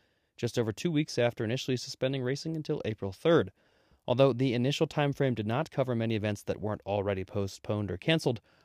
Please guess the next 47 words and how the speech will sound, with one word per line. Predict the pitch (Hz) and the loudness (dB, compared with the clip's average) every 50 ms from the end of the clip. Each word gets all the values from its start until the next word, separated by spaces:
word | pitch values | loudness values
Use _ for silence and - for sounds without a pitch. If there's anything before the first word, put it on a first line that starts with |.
| _ _ - | _ _ 0
Wednesday's | - 139 170 208 185 170 175 170 165 156 143 - | 2 4 4 4 2 2 2 4 4 4 2 2
increased | 143 151 151 135 - - 175 214 202 - - - | 0 0 0 0 0 0 0 0 0 -2 -8 -10
suspension | - - 131 - - 135 127 - - 123 | -6 -6 -4 -2 0 -2 -2 0 -2 -4
period | 107 - 127 123 117 110 98 92 | -2 -2 0 0 0 0 0 2
does, | 127 143 170 143 117 101 - | 4 4 6 6 4 2 0
with | 92 110 110 107 - | -2 -4 -4 -4 -4
the | - 117 120 | -4 -4 -4
Critérium | - - 104 - 131 123 117 110 | -2 -4 -4 -2 -2 -2 -2 -2
du | 107 | -2
Dauphiné | 95 117 147 147 - 113 104 101 101 | -2 0 -2 -2 -2 -2 -2 -2 -2
the | 98 101 101 | -2 -2 -4
most | 98 98 98 104 104 - - - | -2 -2 -2 -4 -4 -6 -10 -12
notable | - 101 101 104 104 104 95 101 - - | -10 -6 -4 -4 -4 -4 -4 -6 -6 -6
event | 98 92 95 92 90 - - | -8 -8 -8 -10 -10 -12 -14
affected. | - - - - 151 160 - - 107 92 - - _ _ _ _ _ _ _ _ - | -18 -10 -2 0 0 2 2 0 -4 -4 -4 -6 _ _ _ _ _ _ _ _ -6
More | - 107 110 | -2 0 0
on | 104 101 | 0 2
that | 104 107 - | 0 -2 -2
in | - 101 | -2 -4
a | 98 | -2
moment. | 110 127 139 131 117 - _ _ _ _ _ _ - | 0 2 2 2 2 0 _ _ _ _ _ _ 0
The | 143 147 | 4 4
U | 156 | 4
C | - - 160 | 4 6 6
I | 165 160 | 8 8
has | 160 160 156 147 | 8 8 6 8
also | 156 156 170 - 185 165 | 8 6 6 6 6 4
announced | 160 151 147 - - | 4 4 2 2 0
the | 151 | -2
creation | - - 147 147 147 - 160 - | 0 4 4 6 6 4 2 0
of | - 127 135 | 0 2 2
a | 143 | 2
working | 127 110 127 139 143 - 143 123 | 2 4 2 2 2 0 0 0
group | 117 139 160 - - | 2 2 0 2 2
that | 131 131 117 - | 2 4 4 2
will | 120 117 110 | 0 -2 -2
focus | - - 127 123 - 139 123 - - | 2 2 0 2 2 -2 -4 -4 -4
on | 123 123 123 117 | -4 -2 -2 -2
addressing | 117 107 110 113 110 - - 110 107 | -2 0 -2 -2 -2 -2 -4 -4 -4
the | 104 - | -4 -6
challenges | - - 113 117 120 113 107 113 107 - - _ | -4 -4 -4 -2 -2 -2 -2 -4 -4 -6 -8 _
facing | - 113 110 107 - 113 110 101 | -6 -4 -4 -4 -4 -6 -6 -4
riders | 98 92 104 104 104 101 98 | -2 -2 0 0 0 -2 -2
and | 98 95 95 - | -4 -8 -8 -4
teams | - 170 175 165 131 107 | -2 0 0 0 0 0
right | 110 101 95 | 0 0 0
now. | 85 95 98 120 156 | -2 -2 -2 -2 -2